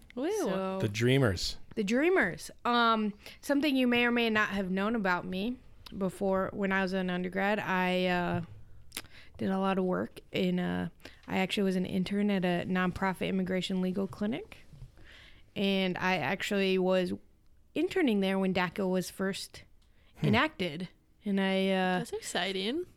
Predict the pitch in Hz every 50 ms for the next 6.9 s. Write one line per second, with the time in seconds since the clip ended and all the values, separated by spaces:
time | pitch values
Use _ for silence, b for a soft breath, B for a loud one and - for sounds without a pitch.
0 | - - _ - 208 196 196 202 196 190 180 190 202 196 202 202 202 196 175 208
1 | 208 - 208 196 190 190 196 190 190 190 190 185 185 180 190 190 190 185 - -
2 | 202 180 - - - 190 - - 208 202 202 196 - - - - - - 220 208
3 | 202 196 190 190 190 190 - - - - - 208 202 202 202 208 208 233 247 -
4 | 208 180 165 160 - 175 - - - - 214 - - - - 131 127 - - 170
5 | 175 117 - B B B B B B B B B B - - - 262 254 247 240
6 | 240 240 233 233 - 254 269 254 254 247 240 233 226 214 190 180 -